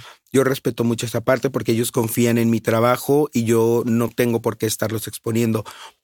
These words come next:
Por eso no subo como fotos, porque mucha gente que se dedica a esto sí es como de, "Oye, evento con no sé quién, oye, evento con no sé quién". No, yo respeto. O sea,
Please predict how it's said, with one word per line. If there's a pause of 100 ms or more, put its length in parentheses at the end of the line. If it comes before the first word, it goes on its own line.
Por
eso
no
subo
como
fotos,
porque
mucha
gente
que
se
dedica
a
esto
sí
es
como
de, (320)
"Oye,
evento
con
no
sé
quién,
oye,
evento
con
no
sé (120)
quién".
No, (300)
yo
respeto.
O
sea,